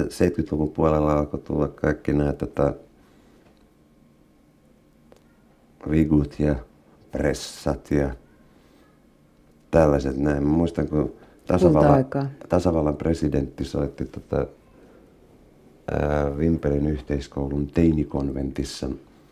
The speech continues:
Speaker 1: Ne veivas <laughs> neljänkymmenenviiden minuutin versio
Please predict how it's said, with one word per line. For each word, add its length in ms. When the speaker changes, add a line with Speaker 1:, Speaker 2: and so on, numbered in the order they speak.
Speaker 1:
Ne 140
veivas 420
<laughs> 440
neljänkymmenenviiden 1000
minuutin 480
versio 580